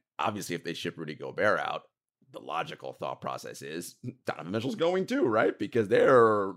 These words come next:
they're doing rebuild, right? So they're entertaining conversations. Danny's there to figure out, "How can I rebuild this team?" And the reason why I think they're doing that is because I don't believe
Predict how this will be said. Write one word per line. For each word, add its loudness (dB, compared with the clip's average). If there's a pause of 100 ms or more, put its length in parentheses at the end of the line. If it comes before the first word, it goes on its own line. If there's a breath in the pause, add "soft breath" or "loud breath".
they're 2
doing 2
rebuild, 2
right? 0
So 4 (160 soft breath)
they're 2
entertaining 2
conversations. -2
Danny's 0
there 6
to -2 (300 soft breath)
figure 8
out, 4
"How 4
can 0
I 2 (260)
rebuild 2
this -8
team?" -8
And -8
the -4
reason -4
why 2
I -2
think -4
they're -2
doing -10
that -6
is -16
because 0 (1300)
I 6
don't 4
believe -6